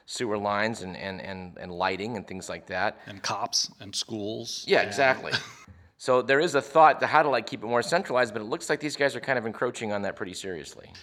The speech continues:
Speaker 2: Yeah, I, I think that this was the, one of the big themes in this story is that, um, twenty years ago,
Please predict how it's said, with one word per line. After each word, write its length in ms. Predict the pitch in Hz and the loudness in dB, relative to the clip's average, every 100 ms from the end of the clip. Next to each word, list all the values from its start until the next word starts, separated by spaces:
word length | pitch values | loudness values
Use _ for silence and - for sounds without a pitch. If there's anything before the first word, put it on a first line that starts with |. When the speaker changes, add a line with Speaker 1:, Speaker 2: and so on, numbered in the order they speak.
| - | -4
Speaker 2:
Yeah, 240 | 156 139 | 0 0
I, 320 | 123 139 139 | 0 -2 -2
I 20 | 135 | 0
think 200 | 147 139 | 2 2
that 220 | 156 135 | 0 0
this 220 | 151 - | 2 2
was 220 | 156 127 | 2 0
the, 200 | 120 113 - - _ - - 147 | 0 -2 -4 -20 _ -20 -16 -2
one 240 | 127 135 | 2 2
of 80 | 120 | 2
the 60 | |
big 200 | 110 117 | 2 0
themes 380 | - 127 120 117 | 2 2 2 2
in 80 | 110 | 0
this 140 | 101 | -2
story 420 | - - 113 110 117 | -2 4 6 6 4
is 220 | 110 92 | 0 0
that, 280 | 104 104 120 | 0 -2 -2
um, 540 | 107 101 95 95 95 - - - | -2 0 -2 -4 -10 -14 -20 -12
twenty 320 | - 143 143 | -6 -2 2
years 340 | 139 123 127 117 | 2 2 -2 -2
ago, 560 | 117 110 110 107 107 | 0 2 2 0 -4